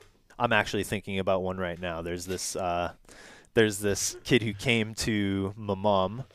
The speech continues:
We ended it in about twenty eighteen, so that's when he started playing, and I had been playing for three years at this point, so I would regularly beat him. I put, took probably eleven or twelve sets off of him in the span of, like, four or five months,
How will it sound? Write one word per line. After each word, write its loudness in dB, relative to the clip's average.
We 0
ended 8
it 6
in 0
about 2
twenty -2
eighteen, -6
so 2
that's 0
when 0
he -4
started 2
playing, -4
and 0
I 4
had 4
been -4
playing 0
for -10
three -8
years 4
at -8
this -8
point, -8
so 2
I 2
would 0
regularly 2
beat -10
him. -6
I -2
put, -2
took -4
probably 0
eleven 2
or 0
twelve 2
sets -2
off 0
of -10
him -6
in -8
the -8
span -4
of, -6
like, -8
four 0
or -2
five -4
months, -4